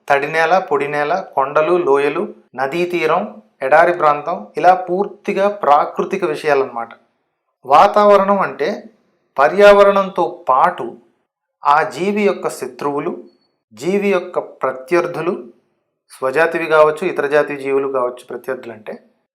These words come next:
రోగ కారకాలు, ఆ జీవి మీద బతికే పరాన్న జీవులు వగైరా, ఇవన్నీ వాతావరణం కిందకు వస్తాయి. So, the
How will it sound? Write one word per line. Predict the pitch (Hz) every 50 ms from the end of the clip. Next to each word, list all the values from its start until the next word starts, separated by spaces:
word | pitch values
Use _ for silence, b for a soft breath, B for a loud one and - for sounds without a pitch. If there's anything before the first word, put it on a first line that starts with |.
| _ _ _ _ - -
రోగ | 117 127 139 151 165 175 175 196
కారకాలు, | - - 156 143 139 143 151 151 - 151 147 147 160 - - - - _ _ _ _ _ _ _ _ _ _ _ _ _ _ _ _ _ _ -
ఆ | 147 156 175 180
జీవి | 165 147 160 175 185 175 185 180
మీద | 175 175 170 170 165
బతికే | 160 156 - 139 135 - 131 - 170 190 214
పరాన్న | 202 - 139 131 131 139 147 151 156 151 151
జీవులు | 143 127 135 139 135 131 135 - - - - -
వగైరా, | 139 135 131 - 123 120 120 123 - - _
ఇవన్నీ | 170 147 147 147 151 151 156 185 220
వాతావరణం | 214 147 135 135 143 - 147 143 143 143 143 135 131
కిందకు | 131 127 120 123
వస్తాయి. | 110 - - 113 - _ _ _ _ _ _ _ _ _ -
So, | - 170 220 240 B B B B B B B B B B _ -
the | 139